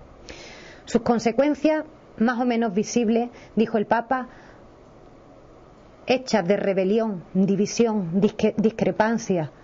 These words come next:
ofensa, anarquía, todavía se dejan sentir, creando en las comunidades diocesanas un gran sufrimiento y una gran pérdida de fuerzas vivas.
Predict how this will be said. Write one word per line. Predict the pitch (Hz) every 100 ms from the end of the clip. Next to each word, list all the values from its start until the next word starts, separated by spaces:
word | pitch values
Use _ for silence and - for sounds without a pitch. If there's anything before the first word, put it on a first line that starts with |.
| - -
ofensa, | 202 - 214 220 - 156 - - -
anarquía, | 196 185 175 220 214 226 - -
todavía | - 247 254 262
se | 247 208
dejan | 202 - 202
sentir, | - 175 170 196 180 - - - - - - -
creando | - 233 269 294
en | 240 214
las | 208
comunidades | 220 208 202 196 233 269
diocesanas | 220 226 214 - 233 247 254 277 - - - -
un | 247
gran | 262 254 254
sufrimiento | 247 - 175 190 220 220 170 151 208
y | 226
una | 240
gran | 220 233 247
pérdida | 233 208 196 254 254
de | 214
fuerzas | - 202 196 196 165
vivas. | 165 156 151